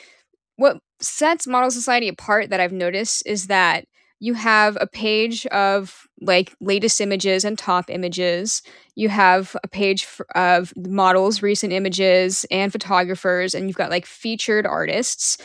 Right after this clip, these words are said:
But you also have, like, a magazine and a newsletter and a whole section of the website that's dedicated to learning and the people that have contributed to the learning area of your website.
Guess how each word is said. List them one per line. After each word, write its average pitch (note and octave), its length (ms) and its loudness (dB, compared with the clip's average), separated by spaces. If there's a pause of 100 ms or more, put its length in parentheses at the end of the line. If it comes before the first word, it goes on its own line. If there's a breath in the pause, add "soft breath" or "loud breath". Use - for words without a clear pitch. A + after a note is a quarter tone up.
(220 loud breath)
But C#4 80 2
you C#4 100 6
also F#4+ 360 4
have, G3 540 2 (160)
like, B3+ 100 0
a D4+ 80 8
magazine A#3+ 880 2 (160)
and G#3 480 4
a F#3+ 80 0
newsletter E4 840 4 (120)
and C#4+ 380 2
a B3 60 2
whole C4+ 200 0
section C4 380 -2
of A#3+ 100 -4
the G#3+ 100 -4
website G3+ 680 -2
that's G3+ 280 -4
dedicated A3 840 -4
to G3 680 -2 (180)
learning A3 640 2
and G3+ 260 -2
the F3 420 4
people A3+ 260 -2
that G#3 120 4
have G3+ 160 -2
contributed G3+ 800 0
to - 280 -6
the F#3 100 -4
learning G3 440 -2
area F3 640 -2
of F#3 240 -4
your F#3 100 -6
website. - 580 -6